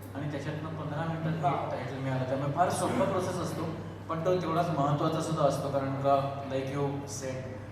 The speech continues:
Speaker 1: ती विंडो असते त्या शोची आणि त्या शोचा अख्खा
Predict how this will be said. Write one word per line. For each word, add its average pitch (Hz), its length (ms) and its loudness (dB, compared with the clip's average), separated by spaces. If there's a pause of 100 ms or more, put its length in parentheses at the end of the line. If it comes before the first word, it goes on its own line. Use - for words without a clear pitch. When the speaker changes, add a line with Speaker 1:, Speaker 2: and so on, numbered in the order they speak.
(280)
Speaker 1:
ती 156 60 -4
विंडो 151 320 2
असते 139 460 -2
त्या 117 380 -2
शोची 135 520 -6
आणि 117 360 -8
त्या - 140 -8
शोचा 120 400 -6 (500)
अख्खा 127 520 -6